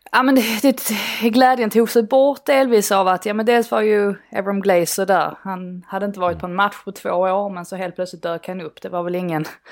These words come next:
<laughs> det var väl ingen tillfällighet. Men just att man bjuder in Ryan Giggs också,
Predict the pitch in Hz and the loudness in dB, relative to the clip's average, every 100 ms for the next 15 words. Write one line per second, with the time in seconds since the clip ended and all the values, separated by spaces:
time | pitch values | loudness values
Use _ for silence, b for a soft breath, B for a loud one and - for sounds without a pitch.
0 | - - _ - 214 196 214 208 185 185 | -20 -20 _ -6 -4 0 -2 -2 -4 -4
1 | 190 180 160 160 220 208 196 165 - 147 | -4 -6 -8 -6 -4 -4 -2 -2 -2 -6
2 | 80 - - B B B _ 190 214 208 | -8 -10 -18 B B B _ 0 2 2
3 | 208 190 180 196 185 214 233 190 180 - | 0 -2 2 4 6 6 4 -2 -8 -8
4 | 185 185 180 185 208 175 - 226 208 - | 0 2 2 -2 -4 -4 -4 -4 -4 -6
5 | - - | -8 -10